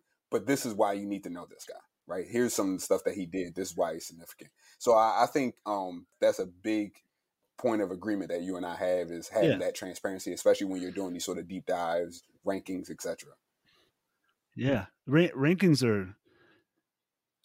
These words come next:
Speaker 2: I mean, it's, they're, <laughs> they're very difficult.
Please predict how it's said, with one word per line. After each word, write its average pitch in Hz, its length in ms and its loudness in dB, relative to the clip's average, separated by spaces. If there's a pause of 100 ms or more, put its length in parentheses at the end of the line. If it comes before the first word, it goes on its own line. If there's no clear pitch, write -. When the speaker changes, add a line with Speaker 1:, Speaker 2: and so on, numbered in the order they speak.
(100)
Speaker 2:
I 127 60 4
mean, 135 220 10
it's, - 340 -2 (720)
they're, 147 200 6 (100)
<laughs> - 100 -12
they're - 800 -2
very 180 200 6
difficult. 120 600 2